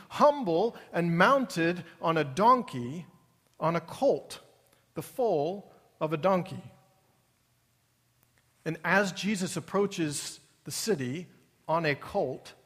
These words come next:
just like Zechariah said, the people do rejoice greatly, just like Zechariah said.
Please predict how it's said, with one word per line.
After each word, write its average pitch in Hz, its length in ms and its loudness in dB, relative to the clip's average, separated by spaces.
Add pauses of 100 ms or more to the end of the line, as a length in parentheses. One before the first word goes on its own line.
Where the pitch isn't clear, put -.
(460)
just 175 360 -4
like 165 420 2
Zechariah 143 640 0 (100)
said, 135 520 -6 (280)
the - 80 -6
people 180 300 -2
do 185 400 -4 (280)
rejoice 156 760 0 (360)
greatly, 147 480 0 (440)
just 185 320 -4
like 151 360 2 (140)
Zechariah 147 680 2 (180)
said. 120 480 -8